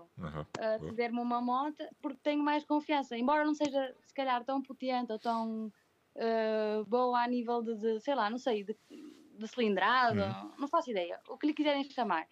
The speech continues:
Speaker 2: Ah, mas o facto de ser nova e estar disponível no mercado recentemente,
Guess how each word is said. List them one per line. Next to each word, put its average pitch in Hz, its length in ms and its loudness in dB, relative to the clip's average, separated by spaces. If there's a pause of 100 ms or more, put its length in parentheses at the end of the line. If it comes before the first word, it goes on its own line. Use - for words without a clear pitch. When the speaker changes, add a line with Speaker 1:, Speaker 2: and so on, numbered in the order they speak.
(360)
Speaker 2:
Ah, 254 400 2
mas 277 420 0
o 302 120 -2
facto 320 380 0
de 269 300 -4
ser 247 300 -4
nova 202 400 -4
e 214 40 -6
estar 254 280 -2
disponível 208 540 -6
no 220 280 0
mercado 202 380 0
recentemente, 214 1000 -2